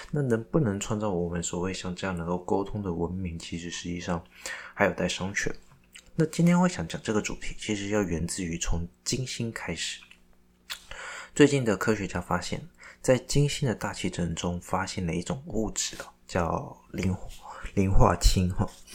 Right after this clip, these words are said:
那这种物质有什么特别的东-，地方呢？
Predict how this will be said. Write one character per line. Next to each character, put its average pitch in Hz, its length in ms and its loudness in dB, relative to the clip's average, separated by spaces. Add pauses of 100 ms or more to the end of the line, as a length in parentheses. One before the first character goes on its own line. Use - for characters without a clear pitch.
(260)
那 185 100 8
这 220 200 6
种 95 180 4
物 117 180 4
质 90 120 2
有 92 100 8
什 90 140 4
么 82 60 4
特 - 280 12
别 82 200 6
的 85 100 2
东-， 85 220 2
地 98 140 2
方 85 260 2
呢？ 85 160 0